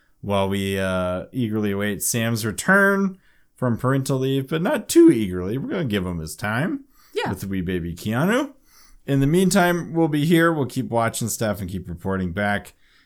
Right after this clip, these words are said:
Speaker 1: If you would like to follow us on the socials, just Google us. I think we're Hanksy Panksy Pod or Hanksy Panksy on most of them. I, Sam knows these details. I don't.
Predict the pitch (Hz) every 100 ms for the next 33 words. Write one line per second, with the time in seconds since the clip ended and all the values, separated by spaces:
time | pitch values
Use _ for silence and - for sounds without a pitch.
0 | _ 117 101 143 139 127 127 127 123 -
1 | 139 123 107 - 143 139 131 131 120 104
2 | 190 190 185 180 170 - 127 - 143 139
3 | 139 135 131 127 110 117 113 107 123 113
4 | 117 113 120 - 113 - 110 107 107 101
5 | 101 98 - 92 104 95 - 104 95 92
6 | 92 92 - 87 87 85 87 85 - 107
7 | 98 85 80 80 85 80 - 85 90 85
8 | 82 87 90 87 90 87